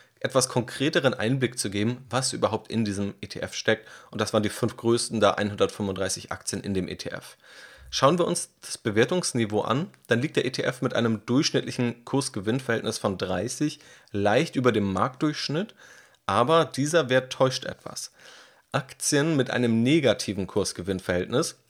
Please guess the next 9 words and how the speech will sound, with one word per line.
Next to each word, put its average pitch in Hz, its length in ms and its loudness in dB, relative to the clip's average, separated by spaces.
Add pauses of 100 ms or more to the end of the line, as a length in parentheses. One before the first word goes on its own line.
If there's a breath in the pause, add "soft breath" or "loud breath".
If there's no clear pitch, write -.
(120)
also 98 220 2
Aktien, 107 400 -2
die 104 100 -2
Verluste 123 440 2
machen, 120 440 -2
werden 120 240 2
hier 120 140 0
nicht - 300 -4
reingezählt. - 600 -4